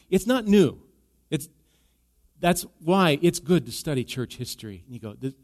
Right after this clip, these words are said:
the church has endured, God has endured his church through the ages." Anyway, they continue, they say, "Yet they must not conclude that they are thereby separated from the love of Christ." No matter what it looks like, tribulation, distress, famine,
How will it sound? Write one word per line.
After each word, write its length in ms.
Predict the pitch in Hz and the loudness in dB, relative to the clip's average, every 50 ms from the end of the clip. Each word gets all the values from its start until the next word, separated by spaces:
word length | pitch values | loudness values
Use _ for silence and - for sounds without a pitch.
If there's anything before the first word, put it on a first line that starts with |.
| - - - - - - | -20 -20 -20 -20 -20 -20
the 80 | 117 | -20
church 340 | - - - 147 147 143 - | -18 -12 -10 -10 -10 -10 -10
has 180 | - 127 107 101 | -10 -10 -10 -10
endured, 360 | 110 104 101 127 135 135 135 135 - _ _ _ 107 | -14 -10 -4 -2 -2 -2 -2 -6 -20 _ _ _ -10
God 340 | 101 131 143 180 170 139 123 | -6 -4 -4 -2 -4 -4 -4
has 200 | 117 127 123 107 | -6 -6 -8 -6
endured 340 | 120 123 113 117 127 123 110 | -8 -10 -6 -4 -4 -4 -4
his 200 | 117 143 135 - | -4 -6 -8 -8
church 440 | - - 120 104 107 - - - _ _ _ _ _ _ _ | -10 -10 -10 -10 -10 -14 -18 -20 _ _ _ _ _ _ _
through 180 | - - 143 | -4 -2 -2
the 160 | 127 117 117 117 | -2 0 -2 -2
ages." 460 | 107 101 - - 101 92 - - _ _ - | -4 -4 -8 -16 -18 -18 -20 -20 _ _ -10
Anyway, 320 | 127 123 113 98 95 95 90 | -8 -8 -8 -10 -12 -14 -2
they 100 | - 160 | -2 -2
continue, 460 | 156 - 147 - - 156 147 139 123 113 | -2 -2 -6 -2 -2 -2 0 0 -2 -4
they 80 | 120 | -6
say, 280 | - - 151 135 123 - - - _ _ _ _ _ _ | -6 -2 -2 -2 -2 -2 -6 -20 _ _ _ _ _ _
"Yet 220 | - 175 185 180 | 2 2 2 4
they 140 | - 185 180 | 4 4 4
must 420 | 170 160 165 180 202 220 214 - | 4 4 4 2 2 2 0 0
not 220 | 196 196 196 202 196 | 0 0 0 0 -4
conclude 640 | - 180 180 - - - 151 143 131 127 123 120 117 - _ _ _ _ _ _ _ _ _ _ _ _ _ _ _ _ _ - | -8 -10 -10 -6 -2 0 2 2 2 2 0 -2 -8 -16 _ _ _ _ _ _ _ _ _ _ _ _ _ _ _ _ _ -18
that 100 | 120 - | -10 -2
they 140 | 135 135 131 | 0 0 2
are 100 | 127 120 | 2 0
thereby 600 | 123 123 120 113 107 117 117 113 110 107 95 _ _ _ _ _ | 0 -2 -2 -2 -2 -4 -4 -4 -4 -8 -12 _ _ _ _ _
separated 800 | - - - - 143 135 - 120 107 101 98 101 101 95 98 _ | -14 -10 -8 -8 -8 -8 -8 -10 -10 -8 -8 -10 -12 -16 -18 _
from 160 | _ - 120 113 | _ -14 -12 -12
the 80 | 110 | -10
love 180 | 101 107 107 101 | -10 -10 -10 -10
of 140 | 107 - _ | -12 -16 _
Christ." 320 | _ 113 101 95 - - | _ -14 -14 -14 -6 -4
No 60 | 147 | -2
matter 160 | 147 151 147 | 0 2 2
what 180 | 139 139 170 165 | 2 4 4 2
it 180 | 160 156 - - | 2 0 -4 -6
looks 500 | 135 139 143 170 196 190 - - - - | -4 2 4 4 4 4 2 -6 -4 -2
like, 220 | 127 113 110 - | -4 -4 -4 -4
tribulation, 500 | - - 143 143 143 139 135 131 - 135 | -4 -2 0 2 4 4 2 2 -2 -8
distress, 540 | 127 120 - - - 139 135 127 127 - - | -8 -8 -10 -6 -2 -2 -2 -2 -4 -8 -16
famine, 480 | _ _ 139 135 131 131 131 123 120 | _ _ -6 -4 -2 -2 -4 -4 -6